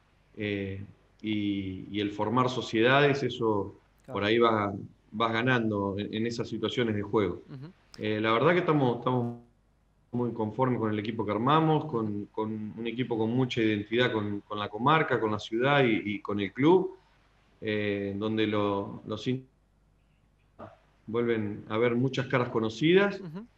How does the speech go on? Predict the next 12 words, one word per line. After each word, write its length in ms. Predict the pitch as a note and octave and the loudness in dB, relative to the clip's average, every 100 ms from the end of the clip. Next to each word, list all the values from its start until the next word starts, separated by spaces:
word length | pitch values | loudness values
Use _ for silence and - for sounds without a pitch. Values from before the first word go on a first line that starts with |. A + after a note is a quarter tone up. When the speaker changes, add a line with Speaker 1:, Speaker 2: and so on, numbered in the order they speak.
| _ A#2 | _ -4
Speaker 1:
Eh, 400 | A#2 A2 G#2+ G#2+ | 0 0 -2 -4
es 160 | A#2 | -4
un 140 | B2+ A#2+ | -4 0
plantel 340 | B2 A#2+ C#3+ | 0 2 0
joven 680 | C3+ F#3 G3 F#3 F3 D#3+ - - | 2 4 6 6 4 -2 -8 -12
y, 640 | A#2 A#2+ A2+ G#2+ G2+ G#2 - _ _ _ | -6 -2 -2 -2 -4 -8 -14 _ _ _
y 360 | G#2+ G#2+ G#2+ G#2+ | -12 -8 -6 -6
con 160 | - A2+ | -4 -2
mucha 260 | D3 D3 | -2 -2
energía, 480 | C3 A#2 - D#3+ F#3 | -2 -2 -2 2 4
así 180 | C#3+ B2 | 2 -2
que 340 | A2 A2 G#2 | -2 0 -2